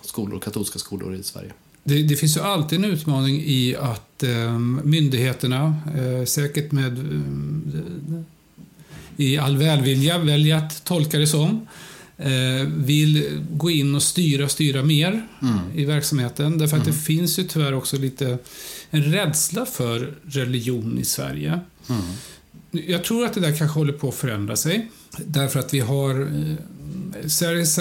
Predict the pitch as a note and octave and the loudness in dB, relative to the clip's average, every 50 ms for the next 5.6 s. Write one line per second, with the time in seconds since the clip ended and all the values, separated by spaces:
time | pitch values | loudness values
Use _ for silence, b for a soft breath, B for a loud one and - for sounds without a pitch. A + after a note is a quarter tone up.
0 | E3+ E3 E3 D#3+ E3+ D#3+ D3+ D#3+ D#3 D3+ D#3 D3+ D3+ F3+ D#3 D3+ D3 - E3 D3+ | 0 -2 -4 -2 0 0 2 2 2 2 2 2 2 2 2 2 2 2 2 0
1 | D3+ D3 D3 C3+ - C#3 B2 C3+ C3+ B2+ - C3+ A#2+ - B2+ A#2+ A#2 - - - | 2 2 0 0 0 0 0 0 -2 -2 -2 -4 -6 -6 -4 -6 -4 -4 -2 -2
2 | B2+ B2 B2+ B2 A#2+ C3 D#3 D#3 E3 D3+ - D#3 C3 A#2+ B2+ B2 - - A#2+ - | 0 0 0 0 0 0 0 0 0 -2 0 -2 -2 -2 -4 -6 -6 -8 -8 -8
3 | - - - - - - - D3 - D3+ - - C#3+ C3 C3 - C#3 C3+ C3 B2 | -8 -10 -10 -10 -10 -8 -6 -6 -4 -4 -4 -4 -4 -4 -2 -2 -2 0 0 0
4 | A2+ - E3 E3+ E3 D#3+ D#3 C#3+ - - B B B B B B - F#3+ F3+ D#3 | 0 0 0 0 2 2 0 0 -2 -6 B B B B B B 0 0 2 2
5 | D3+ E3 D#3+ D3+ D#3 D#3 C#3+ - - - - | 2 2 2 2 2 2 2 2 0 -2 -4